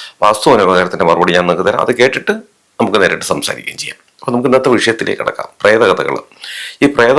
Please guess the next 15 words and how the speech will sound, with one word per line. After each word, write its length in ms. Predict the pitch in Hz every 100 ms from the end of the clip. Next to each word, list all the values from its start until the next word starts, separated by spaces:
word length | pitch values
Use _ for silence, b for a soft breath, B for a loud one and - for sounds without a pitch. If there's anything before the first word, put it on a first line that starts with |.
| 143
അനുഭവങ്ങൾ 400 | 123 127 131 131
എന്ന് 120 | 127 120
പറയുന്നത് 340 | 113 120 98 85 101
എല്ലാവർക്കും 380 | 120 127 131 117
ഭയങ്കര 220 | 117 113 92
ഇഷ്ടമാണത് 560 | - - 110 92 87 - - 95
കേൾക്കാനും. 500 | 92 - 95 98 92 - B B B B
അതിനെക്കുറിച്ച് 420 | 107 101 101 110
അറിയാനും 340 | 98 92 95 87
ഒക്കെ 180 | 80 - -
ഭയമുണ്ട്. 440 | 98 107 143 92 78 -
ഭയമുണ്ടെങ്കിലും 600 | 98 117 117 113 117 135 113
ഭയത്തിനേക്കാളും 600 | 104 113 123 120 123 123 107
മുമ്പേ 220 | 107 127
ഇത് 80 | 120